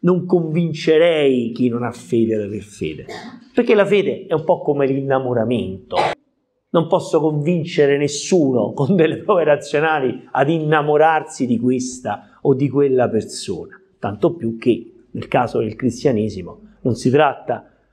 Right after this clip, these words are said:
di accettare dei dogmi che hanno un valore intellettuale, si tratta letteralmente di innamorarsi della figura di Gesù Cristo.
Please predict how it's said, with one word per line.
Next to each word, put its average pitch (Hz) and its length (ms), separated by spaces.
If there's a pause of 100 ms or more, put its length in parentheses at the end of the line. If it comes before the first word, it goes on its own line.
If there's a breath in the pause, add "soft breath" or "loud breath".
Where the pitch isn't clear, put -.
(120)
di 120 520
accettare 131 760
dei 127 200
dogmi 135 880 (440)
che - 140
hanno 127 240
un 127 100
valore 123 600 (100)
intellettuale, 127 1000
si - 120
tratta - 400
letteralmente 151 800
di 190 160
innamorarsi 160 1200 (400)
della 127 240
figura 127 360
di 110 80
Gesù 107 240
Cristo. - 540